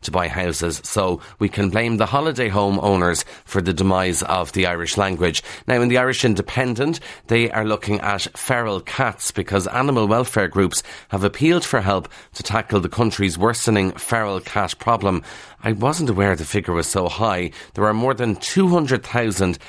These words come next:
estimated feral cats living wild in Ireland. Some areas are experiencing a major overpopulation of feral cats, and why this is a problem, of course,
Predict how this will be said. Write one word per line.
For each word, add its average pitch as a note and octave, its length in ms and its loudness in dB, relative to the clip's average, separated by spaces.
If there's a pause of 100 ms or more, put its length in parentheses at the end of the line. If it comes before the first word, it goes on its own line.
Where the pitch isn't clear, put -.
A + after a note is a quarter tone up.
(160)
estimated G#2+ 720 2
feral B2 460 0
cats - 480 -4 (260)
living G#2 380 2
wild F#2 440 2 (280)
in F#2 340 0 (140)
Ireland. G2+ 560 -2
Some C3 320 0
areas G2+ 420 0
are F#2+ 80 4
experiencing F#2+ 720 0 (340)
a G#2+ 100 0
major A#2 480 2
overpopulation G#2+ 1080 2
of F#2+ 220 -2
feral F2+ 380 -2
cats, - 540 -4
and F#2 220 -2
why B2+ 240 2
this G#2+ 260 -2
is C#3 160 2
a F2+ 40 -4
problem, F2+ 360 0
of E2+ 100 -4
course, F#2 340 0